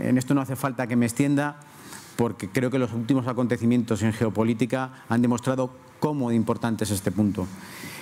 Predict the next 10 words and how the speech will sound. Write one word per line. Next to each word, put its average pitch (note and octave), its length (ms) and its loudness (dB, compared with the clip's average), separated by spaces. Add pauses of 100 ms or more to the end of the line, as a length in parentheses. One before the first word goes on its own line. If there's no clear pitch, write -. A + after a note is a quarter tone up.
(260)
Y D3 100 4
a C#3 60 2
diferencia C#3 520 0
del E3+ 120 2
resto D#3 180 -4
de C#3+ 60 4
energías B2+ 320 0
renovables, C3 520 0 (160)
es E3+ 100 0
gestionable, C#3+ 600 0